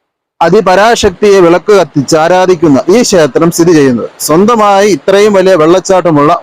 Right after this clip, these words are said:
മറ്റൊരു ക്ഷേത്രവും കേരളത്തിൽ ഞാൻ ഇതുവരെ കണ്ടിട്ടില്ല. ഈ വെള്ളച്ചാട്ടത്തിന് അഞ്ചുകുഴി വെള്ളച്ചാട്ടമെന്നും അറിയപ്പെടുന്നു. തെക്ക് നിന്ന് വടക്കോട്ട് ഒഴുകുന്ന നദിയുടെ കുറുകെ പാലം കെട്ടി പടിഞ്ഞാറോട്ട് ക്ഷേത്ര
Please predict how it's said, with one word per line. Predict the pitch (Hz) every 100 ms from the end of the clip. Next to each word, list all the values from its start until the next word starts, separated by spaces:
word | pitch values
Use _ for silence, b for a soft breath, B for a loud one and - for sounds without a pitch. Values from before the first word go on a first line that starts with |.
| 151
മറ്റൊരു | 156 - 233 202
ക്ഷേത്രവും | 170 156 151 170 151
കേരളത്തിൽ | 147 160 160 165 151
ഞാൻ | 156
ഇതുവരെ | 151 165 165 175
കണ്ടിട്ടില്ല. | 151 170 151 123 110 - - _ _ _ _ _ -
ഈ | 185 214
വെള്ളച്ചാട്ടത്തിന് | 180 214 185 196 190 190 202
അഞ്ചുകുഴി | 160 190 208 202 202 233
വെള്ളച്ചാട്ടമെന്നും | 175 175 175 175 160 160 196
അറിയപ്പെടുന്നു. | 156 185 151 139 123 - -
തെക്ക് | 160 - 254 214
നിന്ന് | 202 196
വടക്കോട്ട് | 170 180 - 202 156 185 - _ _ _ 160
ഒഴുകുന്ന | 160 175 190 170
നദിയുടെ | 165 202 208 180
കുറുകെ | 170 165 156
പാലം | 170 220 226 151
കെട്ടി | 123 147
പടിഞ്ഞാറോട്ട് | 151 165 202 208 214 208 202
ക്ഷേത്ര | 170 185